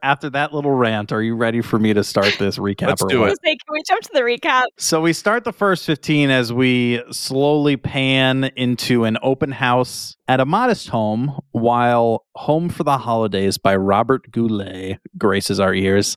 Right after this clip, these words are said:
Speaker 1: A bunch of people are wandering about the house, and we meet the realtor selling the home,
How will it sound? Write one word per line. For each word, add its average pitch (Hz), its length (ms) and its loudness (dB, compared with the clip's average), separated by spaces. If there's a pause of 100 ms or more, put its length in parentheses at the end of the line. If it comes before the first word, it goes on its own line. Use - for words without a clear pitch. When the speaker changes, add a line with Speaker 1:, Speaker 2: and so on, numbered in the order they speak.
(160)
Speaker 1:
A 151 60 2
bunch 226 200 0
of 233 60 -8
people 180 320 -4
are 127 280 0 (120)
wandering 143 540 0
about 131 300 0
the 135 80 0
house, 110 580 -4
and 135 80 2
we 147 80 2
meet 185 220 0
the 143 100 2
realtor 151 480 0
selling 151 380 0
the 104 80 -2
home, 110 340 -4